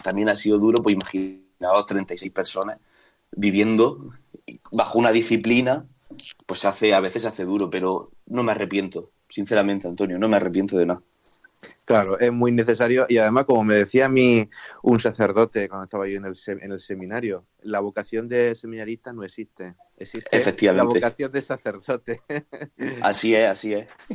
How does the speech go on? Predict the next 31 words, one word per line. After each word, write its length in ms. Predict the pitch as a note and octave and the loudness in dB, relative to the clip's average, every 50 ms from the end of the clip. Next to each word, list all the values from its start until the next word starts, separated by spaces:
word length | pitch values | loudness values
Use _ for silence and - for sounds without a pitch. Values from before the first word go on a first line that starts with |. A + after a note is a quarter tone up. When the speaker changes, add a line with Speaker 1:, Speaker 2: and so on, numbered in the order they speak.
| - - - - _ _ _ _ _ _ _ - - - | -12 -12 -14 -14 _ _ _ _ _ _ _ -20 -10 -4
Speaker 2:
¿Cómo 220 | - D3+ E3 F#3 | -4 -2 -2 0
lo 140 | F3+ F3+ E3 | -2 -2 -2
vive 640 | D3 D3 C#3+ C3 C3+ C3+ C3+ C3 B2+ B2+ B2 A#2+ - - | -2 -4 -6 -4 -2 -2 -2 -2 -4 -4 -6 -8 -10 -10
Miguel, 600 | B2+ B2+ C3 B2 C3 B2+ B2+ B2+ B2 A#2+ A#2+ A#2 _ _ _ _ _ _ _ | -10 -10 -8 -4 -2 -2 -2 -2 -4 -6 -10 -12 _ _ _ _ _ _ _
eh, 160 | - B2 B2+ | -4 -4 -4
te-, 180 | A#2+ - C#3 C3 - | -2 -4 -8 -6 -4
en 160 | B2 B2 C3+ | -6 -4 -4
este 400 | C#3 C3+ - - C3+ C3 B2+ A#2 | -6 -6 -4 -2 -2 -2 -2 -4
primer 460 | _ _ - D3 B2+ B2 B2+ B2 B2 | _ _ -8 -6 -6 -4 -4 -2 -2
año 480 | B2+ B2+ B2+ B2 B2 B2 A#2+ A#2 A2+ - | -2 -4 -4 -6 -6 -6 -6 -6 -8 -8
que 140 | - B2 A2 | -6 -6 -6
viene 240 | A#2 B2 B2 A#2+ | -6 -6 -6 -4
de, 140 | A2+ A#2 A2 - | -4 -4 -4 -4
de 140 | A2 A#2+ A#2 | -4 -6 -6
fuera? 300 | - - B2 B2 A#2 A2 | -4 -4 -6 -4 -4 -4
Porque 300 | - A#2 A2 - - A2+ | -6 -6 -8 -6 -6 -4
Pablo, 440 | - - C#3 D3 D3+ D#3 E3+ F3+ E3+ _ _ _ _ _ _ _ - | 0 2 2 2 2 -2 -4 -6 -6 _ _ _ _ _ _ _ 0
Pablo 300 | C3 C3+ C#3 D3 D#3+ E3+ | 0 2 2 2 -2 -4
ya 160 | D#3 E3 D#3 | -4 -4 -6
lleva 300 | C#3 C3 B2+ A#2 A2+ A2 | -4 -6 -6 -6 -6 -8
seis 280 | - - A#2 G#2+ - - | -8 -10 -14 -12 -10 -8
años, 520 | A2+ A2 A2 A2 A2 - _ _ - - - | -10 -8 -8 -10 -14 -14 _ _ -12 -4 -2
o 80 | A#2+ | -2
s-, 180 | A2+ - - C3+ | -2 -2 -2 -2
no, 280 | D3 D3+ A#2+ - _ _ | 0 0 0 -4 _ _
seis 300 | _ - - C#3 C3+ - | _ -6 -4 -4 -2 -2
años 220 | D3 D3+ E3 C#3+ C3 | -4 -6 -6 -8 -8
no, 120 | C#3 B2+ | -10 -10
seis 320 | - - C#3 C#3 D#3 D3+ D3+ | -10 -6 -4 -4 -4 -4 -6
o, 100 | D3 - | -6 -6
o, 80 | C#3 | -6